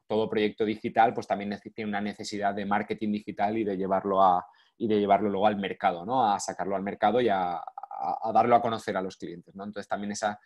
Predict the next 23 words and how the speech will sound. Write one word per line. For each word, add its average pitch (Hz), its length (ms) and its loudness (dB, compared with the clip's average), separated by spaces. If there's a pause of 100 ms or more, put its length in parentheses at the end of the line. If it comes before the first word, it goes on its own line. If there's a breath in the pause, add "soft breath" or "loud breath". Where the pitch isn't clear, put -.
(140 soft breath)
esa - 100 -14
especialidad 110 580 0
de, 107 240 0
de, 92 480 -4
de 104 120 -6
lanzar 98 360 -4
proyectos 95 400 -10
con 90 160 -16
marketing 87 400 -16
digital. - 380 -20 (1000 loud breath)
Eh, 123 520 6
nada, 127 260 6
y, 123 240 0
y, 117 40 -4
pues 117 240 -2
como 113 220 -2
podéis 117 240 2
ver, 135 220 4
pues 127 160 -4
trabajamos 120 480 4
para 117 200 6
las 107 420 2 (100)
grandes, 127 800 4